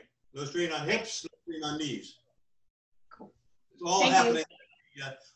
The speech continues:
Speaker 1: all happening, thank you, at the, uh, on the internal level.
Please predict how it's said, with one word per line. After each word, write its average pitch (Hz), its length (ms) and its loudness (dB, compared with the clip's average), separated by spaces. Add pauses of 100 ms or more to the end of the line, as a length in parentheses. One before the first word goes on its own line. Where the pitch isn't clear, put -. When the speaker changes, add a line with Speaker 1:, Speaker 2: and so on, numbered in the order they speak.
(100)
Speaker 1:
all 185 180 0
happening, 185 520 2
thank 160 200 -8
you, 127 220 -8 (540)
at 143 260 -2
the, 143 300 0
uh, 131 240 2 (580)
on 156 140 -6
the 175 240 0
internal 185 440 10
level. 165 480 6